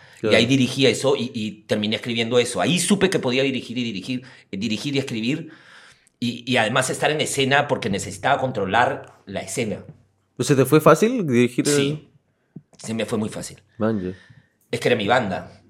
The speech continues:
Speaker 2: Es que tienes al equipo, a tu equipo, y no
Speaker 1: Claro.
Speaker 2: quieren, y no quieren hacerlo, y yo tengo que asumir la cara ante los otros actores. O sea, una cosa es la escena de músicos y sus hábitos, y otra es la escena de actores y sus hábitos.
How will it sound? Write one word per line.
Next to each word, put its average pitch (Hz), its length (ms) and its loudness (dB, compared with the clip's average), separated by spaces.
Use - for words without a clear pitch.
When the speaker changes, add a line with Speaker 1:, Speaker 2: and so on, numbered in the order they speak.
Speaker 2:
Es - 80 -14
que 110 80 -4
tienes 131 260 -2
al 110 100 -4
equipo, 107 440 -8
a - 120 -12
tu - 100 -6
equipo, 156 360 -4
y 135 40 4
no 143 60 6
Speaker 1:
Claro. 120 120 8
Speaker 2:
quieren, 196 240 4
y - 20 -2
no 156 160 0
quieren 190 240 0
hacerlo, 143 360 4
y 147 40 2
yo 135 120 8
tengo 156 180 2
que 156 60 4
asumir 139 280 0
la 147 140 2
cara 160 200 2
ante 135 220 -2
los 117 180 -2
otros 190 280 -2
actores. 131 500 -6
O - 60 -16
sea, 131 80 -4
una 139 160 -2
cosa 202 180 0
es 185 60 -2
la 143 80 0
escena 165 220 -4
de 139 40 0
músicos 151 600 -6
y 101 100 -12
sus 127 220 -8
hábitos, 131 480 -2
y 123 100 -6
otra 143 180 0
es 151 40 2
la 139 60 4
escena 160 240 2
de 131 40 4
actores 120 480 0
y 95 60 -8
sus - 200 -12
hábitos. - 480 -14